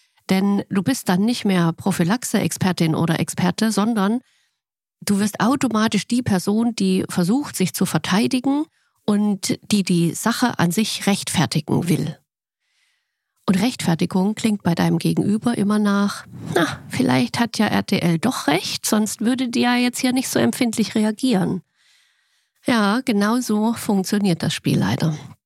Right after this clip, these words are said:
Ich bin also überzeugt davon, dass das, was aktuell in ganz vielen Zahnarztpraxen passiert, erinnere dich an die Sorgen der Z M Ps, die ich dir vorhin vorgelesen habe, dass all das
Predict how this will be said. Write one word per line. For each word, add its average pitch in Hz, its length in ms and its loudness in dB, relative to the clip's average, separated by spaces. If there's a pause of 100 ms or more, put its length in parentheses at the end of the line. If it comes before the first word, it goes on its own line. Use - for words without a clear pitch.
(840)
Ich 185 120 2
bin 240 140 0
also 190 260 0
überzeugt 190 520 -2
davon, 185 360 0
dass - 400 -4
das, 214 340 0
was 165 340 -2
aktuell 214 460 0
in 208 100 2
ganz 226 220 -2
vielen 214 260 0
Zahnarztpraxen 190 760 0
passiert, 226 640 0 (280)
erinnere 240 280 2
dich 269 200 0
an 220 80 2
die 214 80 0
Sorgen 196 380 0
der 180 400 2
Z 208 180 0
M 202 100 2
Ps, 220 280 0
die 226 100 -2
ich 202 80 -2
dir 196 140 0
vorhin 190 240 2
vorgelesen 175 640 0
habe, 196 340 0 (420)
dass - 280 0 (100)
all 196 200 2
das - 380 -2